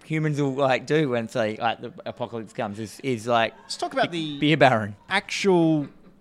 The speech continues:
Speaker 2: uh, gameplay. It looks smooth. Um, it looked really intuitive. Now, I don't know if
Speaker 1: If
Speaker 2: they
Speaker 1: it
Speaker 2: were
Speaker 1: was
Speaker 2: fol-
Speaker 1: real.
Speaker 2: like, <laughs> well, it, they seem to be following a very specific path.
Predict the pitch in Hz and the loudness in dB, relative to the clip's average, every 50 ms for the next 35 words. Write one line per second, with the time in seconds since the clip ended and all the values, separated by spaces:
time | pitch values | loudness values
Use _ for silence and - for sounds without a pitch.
0 | _ - 143 139 135 131 131 127 127 123 123 123 123 123 120 117 - - - - | _ 0 2 4 6 6 6 6 4 4 2 2 0 0 -2 -4 -8 -16 -20 -20
1 | - - _ - - _ - - - 143 143 160 151 - 156 120 101 - - _ | -20 -20 _ -20 -20 _ -20 -8 -6 -4 -4 -4 -2 0 0 0 0 -2 -8 _
2 | _ _ _ _ _ _ _ - 165 147 156 - 165 156 147 - - - - - | _ _ _ _ _ _ _ -8 -8 -8 -8 -6 -8 -8 -8 -8 -8 -8 -8 -8
3 | - - 143 151 175 175 180 180 180 180 185 185 190 170 - 156 - - 127 127 | -8 -6 2 6 8 10 12 12 12 12 12 10 8 4 -2 -6 0 4 4 6
4 | 127 123 120 120 120 117 113 117 - - 143 139 135 143 143 139 139 139 - - | 6 6 4 2 2 0 -2 -6 -8 -6 -6 -6 -4 -4 -4 -6 -6 -6 -10 -18
5 | - - 143 139 156 156 156 156 143 139 - - 175 185 190 196 190 196 196 175 | -16 -8 -4 -4 -2 -2 -2 -2 -2 -2 0 6 8 10 10 12 12 12 10 8
6 | - - - - 147 139 131 123 131 143 151 160 165 175 156 147 147 143 143 143 | 4 -4 -6 -2 0 2 4 4 6 6 6 6 4 4 2 2 2 4 4 4
7 | 147 143 143 147 - - - - - - 143 143 135 - - 127 117 143 143 143 | 2 2 0 -2 -6 -10 -20 -20 -16 -8 -6 -6 -6 -6 -10 -2 2 2 4 4
8 | 120 110 101 110 147 151 151 160 165 165 165 160 - - - 156 151 156 - - | 2 0 2 4 6 6 8 8 6 6 4 2 0 0 2 2 2 2 0 -6
9 | 143 - - - - - - - - - - - - - - - - - 214 233 | -12 -12 -14 -12 -14 -14 -14 -14 -16 -18 -20 -20 -20 -20 -20 -20 2 6 8 8
10 | 233 240 240 240 180 - - - 202 202 - 254 240 226 208 - - 190 180 170 | 8 8 4 0 -4 -4 -2 0 0 0 0 0 0 0 2 2 2 2 2 2
11 | 160 156 131 147 151 147 - - - 135 - - 143 135 120 - - - 120 110 | 0 0 0 2 2 0 0 -4 -4 -4 -4 -4 -4 -4 -6 -8 -2 0 0 0
12 | 95 - - - - - | 0 -2 -8 -12 -16 -20